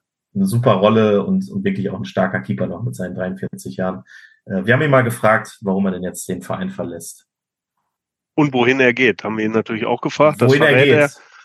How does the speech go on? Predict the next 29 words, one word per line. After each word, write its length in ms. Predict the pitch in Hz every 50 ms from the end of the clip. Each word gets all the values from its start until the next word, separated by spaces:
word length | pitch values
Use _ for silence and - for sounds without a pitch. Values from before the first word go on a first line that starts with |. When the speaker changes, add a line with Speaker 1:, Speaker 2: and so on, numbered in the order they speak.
| _ _ _
Speaker 2:
Und 180 | - 156 139 139
Speaker 1:
Genau, 120 | 139 127
Speaker 2:
es 60 | -
ging, 280 | - 135 135 - 135 135
Speaker 1:
den 40 | 135
Speaker 2:
äh, 240 | 131 127 131 131 -
und, 200 | - 156 151 156
und, 340 | 113 135 139 139 131 - -
äh, 220 | 143 147 135 131
Tura 300 | 113 - 143 151 147 139
steckt 280 | 123 - - 151 - -
ja 100 | 147 135
auch 180 | 131 127 123 -
noch 140 | 123 110
mitten 460 | - 135 143 165 - - - 156 156 151
im 160 | 147 143 139
Abstiegskampf, 680 | 135 156 - - 151 139 - - - 135 127 131 -
da 180 | - 123 110 104
hat 160 | 160 - -
er 140 | - 123 117
dann 200 | 113 113 110 120
auch 160 | 123 120 123
noch 160 | 127 123 110
eine, 200 | 117 117 110 104 - _ _ _ _ _ _ _ _ _
eine 120 | - 143
Einschätzung 520 | 151 175 170 165 165 151 139 - 147 135 123
zu 300 | - - 147 151 147 147
und, 600 | 143 - 131 131 127 120 123 120 113 - - -
ähm, 380 | 117 113 110 113 113 107 101